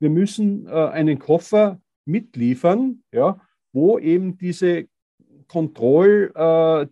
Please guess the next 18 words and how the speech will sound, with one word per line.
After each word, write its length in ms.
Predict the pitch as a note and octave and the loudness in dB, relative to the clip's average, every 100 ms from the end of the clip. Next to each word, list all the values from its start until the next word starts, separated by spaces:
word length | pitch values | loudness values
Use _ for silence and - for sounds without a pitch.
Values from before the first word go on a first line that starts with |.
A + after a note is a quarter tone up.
| _ F#3 | _ -8
Dinge 240 | F#3 F#3 | -4 -2
da 140 | E3 | -2
drinnen 440 | A2 - C3 G3 G#3 | -6 -4 -4 -2 -4
sind, 480 | G#3 G#3+ A#3+ A3+ - | -6 -8 -6 -8 -6
ja. 280 | C3 G3 F#3+ _ _ _ | -2 -2 -4 _ _ _
Und, 640 | - E3 E3 E3 E3+ E3 - | -4 0 0 0 -4 -10 -6
äh, 420 | D#3 D#3+ D#3+ C#3 - _ _ - | -2 0 -2 -4 -12 _ _ -10
dieser 260 | F#3 G3+ | -4 -4
Koffer, 500 | - C#3+ E3 - G3+ | -4 -4 -4 -2 -4
am 140 | F#3+ - | -4 -8
Anfang 380 | C#3+ E3 E3+ | -10 -4 -4
wurde 200 | D#3+ F3 | -2 -2
er 120 | D#3+ C3 | -2 -2
belächelt 580 | - G#2+ D#3+ - G#3+ - | -4 -6 -8 -8 -14 -8
von 160 | F3+ | -4
den 160 | E3+ D#3 | -2 0
Herstellern. 680 | C3 D#3+ - F3 E3 D3 _ _ B2 | 2 0 0 -6 -4 -6 _ _ -16
Unsere, 500 | C#3+ D#3 D3+ C#3 C3+ | -2 0 2 2 0